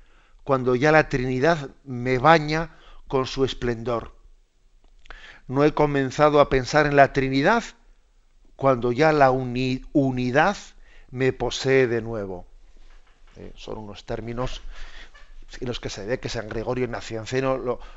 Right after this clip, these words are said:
lo decía como enamorado, enamorado de, de, de este misterio de que Dios sea trino y sea uno. ¿Mm? Y sea uno. Y lo, lo dice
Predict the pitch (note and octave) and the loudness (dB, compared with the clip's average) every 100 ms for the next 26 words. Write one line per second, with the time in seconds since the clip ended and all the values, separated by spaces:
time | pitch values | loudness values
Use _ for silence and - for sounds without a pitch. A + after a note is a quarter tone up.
0 | - A2 G2 - C#3 D#3+ D#3 B2 A2 G#2+ | -14 -10 -10 -8 -6 -4 -2 -4 -4 -6
1 | G2 G#2 G#2+ A2+ G2 F2+ F#2+ G2 G#2 C3+ | -8 -6 -2 -4 -4 -10 -10 -8 0 2
2 | D3+ D3+ C#3 A#2 A#2+ B2 A#2 - - - | 4 4 4 2 -2 -2 -2 -6 -20 -20
3 | _ A2+ B2+ - B2+ A#2 - B2+ A#2+ B2 | _ -2 -2 -2 -4 -6 -6 -4 -2 -2
4 | A#2 A#2+ G#2+ B2+ - B2 A#2+ - - - | -2 -6 -4 -4 -2 0 0 -2 -18 -8
5 | - C#3+ D#3+ E3+ F#3 - - - - A2 | -2 0 0 -2 -8 -14 -20 -20 -14 -8
6 | - B2+ A#2+ - - - C3 G#2+ F2+ G2 | -4 -4 -4 -10 -16 -6 -4 -4 -10 -14
7 | - - - - - A2 B2 E3 - - | -18 -20 -20 -20 -18 -16 -16 -20 -20 -20
8 | - - - G#2 - A2 G2 F#2 F#2 G2 | -20 -20 -18 -14 -10 -10 -10 -10 -12 -8
9 | G#2+ - - - - G2 C#3 - D#3+ | -10 -10 -20 -18 -10 -8 -6 -6 -10